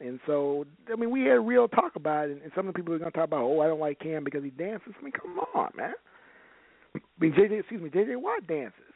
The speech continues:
So, a-, again, the, they don't like swag. They want us to be humble. And again, I have no problem with the humble brother. If you're a humble brother, be humble, you know, 'cause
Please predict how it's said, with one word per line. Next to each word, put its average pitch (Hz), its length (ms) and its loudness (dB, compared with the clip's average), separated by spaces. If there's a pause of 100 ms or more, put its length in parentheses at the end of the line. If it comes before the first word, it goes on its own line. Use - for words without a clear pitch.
(100)
So, 180 220 -6
a-, 196 200 -6
again, 233 580 -6 (120)
the, 208 80 2
they 196 240 0
don't 226 180 2
like 214 200 2 (100)
swag. 208 180 0
They 202 100 6
want 208 200 0
us 190 160 -4
to 180 60 -2
be 180 420 -4
humble. 185 380 0
And 196 140 0
again, 214 460 0 (800)
I 208 80 10
have 226 100 10
no 226 140 6
problem 226 440 4
with 196 120 -2
the 170 100 -2
humble 175 300 -4
brother. 151 200 0
If 139 80 -10
you're 202 140 0
a 170 40 0
humble 202 380 0
brother, 190 280 2
be 180 180 -8
humble, 185 520 -2 (300)
you 143 100 -10
know, 143 180 -2
'cause 156 160 0